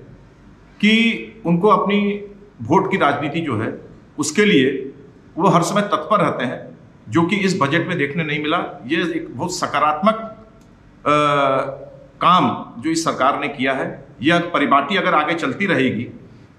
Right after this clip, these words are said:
तो देश का कुछ ना कुछ तो उन्नति होगा, ये मुझे आशा है। ये पहली बात है।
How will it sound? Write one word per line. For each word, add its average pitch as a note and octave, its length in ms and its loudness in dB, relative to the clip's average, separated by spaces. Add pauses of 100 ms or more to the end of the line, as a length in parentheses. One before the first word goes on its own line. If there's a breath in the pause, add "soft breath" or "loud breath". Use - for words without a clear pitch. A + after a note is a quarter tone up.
(100)
तो G#3+ 80 4
देश F3 280 4
का G#3+ 180 2
कुछ - 420 -6
ना A#3+ 80 4
कुछ A#3 240 -4
तो A3 80 0
उन्नति D#3 420 -6
होगा, C#3 440 -2 (100)
ये C#3 80 -4
मुझे C#3+ 240 -6
आशा G#2 300 -2
है। - 60 -20 (240)
ये D#3+ 80 0
पहली D3 280 2
बात G#2 440 -2
है। - 160 -20